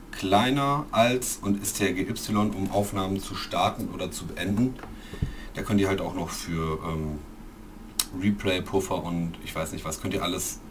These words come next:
Hotkeys für eingeben, für Push-to-Talk, auch alternativ Push-to-Talk und whatever. Ich sag zu oft whatever gerade. <laughs>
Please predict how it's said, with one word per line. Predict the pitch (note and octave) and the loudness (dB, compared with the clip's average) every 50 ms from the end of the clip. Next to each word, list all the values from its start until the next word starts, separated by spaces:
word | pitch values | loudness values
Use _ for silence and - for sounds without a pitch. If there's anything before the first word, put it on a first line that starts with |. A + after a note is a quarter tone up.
| - - - - - - - - - - - | -14 -14 -14 -14 -14 -14 -14 -14 -12 -4 -4
Hotkeys | G#2 G2+ - - G2+ G2 F#2 - | -4 -2 -2 0 2 2 2 2
für | - F#2+ | -2 -4
eingeben, | F2 F2+ F#2 F#2 F#2 F2 | -2 -2 0 0 -2 -2
für | - - F#2 | -2 -4 -6
Push-to-Talk, | - G2+ G2+ G2+ - - - - F2+ F2+ F#2 F#2 F#2 - - - - - - - - - - - - - - - | -2 -2 -4 -4 -4 -8 -6 -4 0 2 2 2 2 0 -4 -10 -14 -14 -14 -14 -12 -12 -12 -12 -12 -12 -8 -4
auch | - - - - - - - - - | -2 -2 -2 -4 -8 -12 -14 -6 -2
alternativ | F#2 F#2+ - G2+ F#2+ F#2 F#2 - - G#2+ G2+ - | -2 0 2 2 0 0 -2 0 0 0 0 0
Push-to-Talk | - G2+ F#2 - - - - A2+ A2+ F#2 | -2 -4 -4 -2 -4 -4 0 0 0 0
und | A2 G#2+ G2 G2 | 2 0 0 0
whatever. | G2 F#2 E2 F2+ F#2 F#2 F2+ F2 E2 - - - - - - - - - - - - - - - - - - - - - - - - - - - | 0 -2 -2 -4 -4 -2 -2 -2 -2 -4 -6 -10 -12 -14 -14 -14 -16 -16 -14 -14 -14 -14 -14 -14 -14 -14 -14 -14 -14 -14 -14 -14 -14 -14 -12 -10
Ich | - | -8
sag | - - - - | -8 -8 -8 -6
zu | - E2 | -4 -2
oft | E2 D#2 - - | -2 -2 -2 -4
whatever | E2 D#2 - F#2 - C#2+ C#2+ | -4 -2 -2 -2 -2 -2 -2
gerade. | C2+ C#2 C#2+ D#2+ E2+ - - E3 - - G3+ G3+ - - G3 - - | -4 -4 -4 -4 -4 4 6 6 8 8 8 6 8 4 2 0 0
<laughs> | - | -6